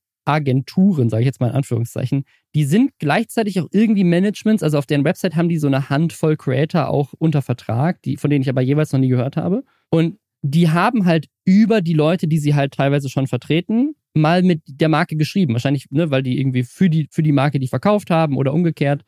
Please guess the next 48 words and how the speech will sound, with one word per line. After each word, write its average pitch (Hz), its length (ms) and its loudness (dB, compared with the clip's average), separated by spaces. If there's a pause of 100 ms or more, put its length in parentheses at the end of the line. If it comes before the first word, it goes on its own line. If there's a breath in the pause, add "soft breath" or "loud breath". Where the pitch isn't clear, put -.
die 131 100 -4
Marke 135 580 -2
mit 147 160 -2
denen 139 140 2
Kontakt 175 340 -2
hatte. 139 300 0 (100)
Aber 151 480 2 (260)
die 127 120 0
arbeiten 139 440 0
gar 107 140 2
nicht 107 140 -2
für 107 80 -4
die 104 80 0
Marke. 113 380 -2 (300)
Und 160 120 2
was 165 140 0
die 196 100 -4
dann 165 140 2
machen 185 320 -2
ist, 165 380 -2
dadurch, 160 220 0
dass 185 120 -2
sie 165 80 -4
diesen 151 200 0
Kontakt 147 420 -4 (300)
haben, 160 420 0
oder 156 200 0
im, 139 200 -2
in 151 120 0
den 139 160 0
einem 170 240 0
Fall 156 260 0
habe 151 160 -2
ich 151 60 -6
sogar 143 160 0
die 135 80 -4
Theorie, 139 320 0
dass 135 120 -2
sie 127 140 -2
wirklich 135 220 -4
einfach 139 240 -2
an 135 100 -4
diese 123 460 0
Collab-Ad 139 1000 0 (100)
öffentliche 151 460 2
E-Mail 151 260 2
geschrieben 135 420 0
haben. 135 300 0